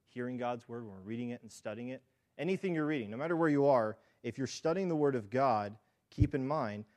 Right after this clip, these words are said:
that it's for your good, that you might give thought to your steps and not suffer unnecessary harm. So these are kind of attitudes we should have approaching all of Scripture. So prudence is something that Proverbs promises.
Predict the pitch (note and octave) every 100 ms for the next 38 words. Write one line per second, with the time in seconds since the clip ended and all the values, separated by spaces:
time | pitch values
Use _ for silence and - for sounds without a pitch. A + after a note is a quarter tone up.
0 | _ A2 G#2+ - A2+ G#2+ A#2+ C3+ F3+ -
1 | _ _ _ _ _ _ A#2 A#2+ C#3 D3
2 | C3+ C3 C#3+ - - _ _ _ _ A2+
3 | C3+ E3 - C#3 D3 - - A#2 C#3 -
4 | - G#2 - - A#2+ G#2 G#2+ A#2 B2+ -
5 | - A#2 - B2 A#2+ A#2 G#2 A2+ G#2 -
6 | G#2+ G#2+ F#2+ G2 B2 A#2 - _ _ _
7 | _ _ _ A2+ C3+ D#3+ D3+ D3 B2+ B2+
8 | D3+ - G2+ A2 G#2+ G#2+ G#2+ G#2+ C3 B2+
9 | A2 E3 A#2+ - G2 - - C3 _ _
10 | _ _ _ _ _ _ _ - - B2+
11 | C#3 B2 A#2 C3+ - - - _ _ _
12 | _ _ _ _ _ A#2+ - A#2 A#2 A#2
13 | - G#2+ A2 G#2 - C#3 D3 G#2+ - F2+
14 | - -